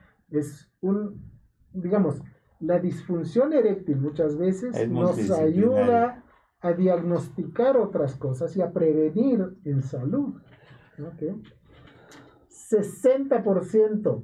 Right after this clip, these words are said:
Speaker 1: de los hombres que tienen una disfunción eréctil tienen una dislipidemia.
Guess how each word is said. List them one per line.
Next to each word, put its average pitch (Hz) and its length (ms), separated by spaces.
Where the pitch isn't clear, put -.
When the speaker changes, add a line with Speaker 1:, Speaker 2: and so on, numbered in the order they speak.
Speaker 1:
de 180 220
los 185 220
hombres 226 340
que 160 140
tienen 156 680
una 190 220
disfunción 156 640
eréctil 175 720
tienen 220 320
una 214 180
dislipidemia. 208 840